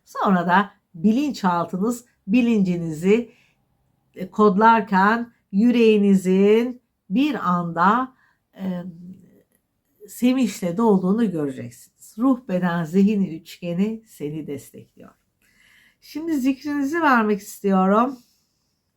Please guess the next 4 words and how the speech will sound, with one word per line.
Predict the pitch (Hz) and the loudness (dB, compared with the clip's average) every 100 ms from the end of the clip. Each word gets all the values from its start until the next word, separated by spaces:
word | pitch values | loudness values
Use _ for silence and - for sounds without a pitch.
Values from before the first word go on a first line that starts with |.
| _ _ _ _ _ _ _ _ _ _ _ _ _ _ _ _ _ _ _ _ _ _ _ _ | _ _ _ _ _ _ _ _ _ _ _ _ _ _ _ _ _ _ _ _ _ _ _ _
Evet. | 214 196 190 - - - - - - _ _ _ _ _ _ _ _ _ _ _ _ _ _ - | -6 -4 -4 -8 -20 -20 -20 -20 -20 _ _ _ _ _ _ _ _ _ _ _ _ _ _ -2
La | 202 294 339 339 311 | 2 4 4 2 -2
ilahe | 240 254 254 233 262 269 | 0 2 2 2 0 -2
illallah | 262 226 196 151 147 | -2 0 0 0 -4